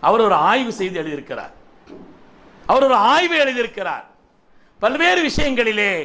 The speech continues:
மௌனத்தினால் உண்டாகக்கூடிய பலாபலன்கள், அதை பற்றி அவர் எழுதுகிறார். அவர் சொல்லி காட்டுகிறார், குர்ஆனுடைய ஒரு வரலாறை சுட்டி காட்டி. அல்லாஹு தாலா ஜக்கரியா அலைஹிஸ்ஸலாத்து வஸ்ஸலாம் ரப்பிடத்தில் துஆ செய்த நேரத்தில்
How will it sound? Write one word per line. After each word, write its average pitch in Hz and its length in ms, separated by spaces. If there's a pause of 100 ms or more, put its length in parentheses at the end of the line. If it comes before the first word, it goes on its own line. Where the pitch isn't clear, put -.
(400)
மௌனத்தினால் 240 1000 (120)
உண்டாகக்கூடிய 214 760 (180)
பலாபலன்கள், 180 840 (280)
அதை 214 200
பற்றி 202 220
அவர் 165 180
எழுதுகிறார். 139 440 (920)
அவர் 175 160
சொல்லி 202 280
காட்டுகிறார், 160 580
குர்ஆனுடைய 175 460
ஒரு 135 120
வரலாறை 156 440
சுட்டி 123 180
காட்டி. - 340 (1040)
அல்லாஹு 185 280 (100)
தாலா 170 320 (1200)
ஜக்கரியா 254 440
அலைஹிஸ்ஸலாத்து 214 640
வஸ்ஸலாம் 220 480
ரப்பிடத்தில் 214 540
துஆ 214 180
செய்த 208 280
நேரத்தில் 185 540